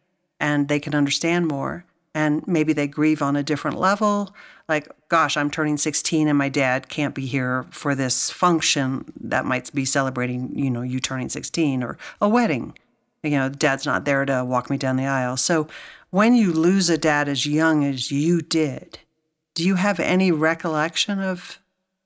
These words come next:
moments throughout the last twenty, thirty, forty years where you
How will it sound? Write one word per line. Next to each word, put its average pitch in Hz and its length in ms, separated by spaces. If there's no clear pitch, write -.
moments 170 500
throughout 160 560
the 151 320
last 147 360
twenty, 147 420
thirty, 147 320
forty 147 300
years 151 320
where 147 260
you 165 420